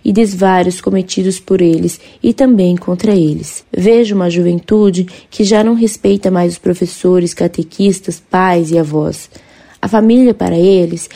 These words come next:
ou para alguns deles, já não tem valor. É só olharmos os crimes absurdos que são cometidos dentro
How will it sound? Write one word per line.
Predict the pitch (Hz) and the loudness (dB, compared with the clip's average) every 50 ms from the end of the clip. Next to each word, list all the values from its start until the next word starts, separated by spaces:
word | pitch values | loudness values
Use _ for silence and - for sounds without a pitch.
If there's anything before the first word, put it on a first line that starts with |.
| - - - | -20 -8 -4
ou | - 190 | -4 -2
para | 185 202 185 175 | 0 0 2 2
alguns | 170 165 170 180 180 165 | 2 0 0 -2 -2 -2
deles, | 170 185 202 196 185 175 165 175 - - - - - _ - | 0 2 2 2 2 2 0 -4 -8 -12 -16 -20 -20 _ -6
já | - 196 220 226 | -2 0 2 2
não | 240 240 247 | 2 2 0
tem | 240 - 226 226 214 | 0 0 0 0 2
valor. | 185 175 160 151 156 156 151 - - _ _ _ _ _ _ _ _ | 0 0 -2 -2 -4 -6 -6 -8 -12 _ _ _ _ _ _ _ _
É | 196 214 | -2 -2
só | 208 - 254 254 269 | 0 0 0 2 4
olharmos | 277 254 220 202 190 190 196 202 202 196 185 175 175 | 4 4 4 4 2 2 2 0 0 -2 -4 -4 -4
os | 180 - - | -6 -6 -8
crimes | - - 226 233 233 240 226 202 | -8 -4 -2 0 0 0 0 0
absurdos | 202 185 185 180 180 - - - 214 214 208 185 190 180 180 | 0 -2 -2 -4 -8 -8 -4 -2 0 0 0 0 -2 -4 -4
que | - 202 | -6 -8
são | 196 - 208 208 214 | -4 -2 -2 -4 -2
cometidos | 208 - 208 208 202 196 202 - 196 180 170 180 170 165 | -2 -2 0 0 0 -2 -2 -6 -6 -6 -4 -6 -6 -4
dentro | 165 185 196 208 226 233 - 220 202 190 180 | -2 0 0 0 -2 -4 -4 -4 -4 -4 -4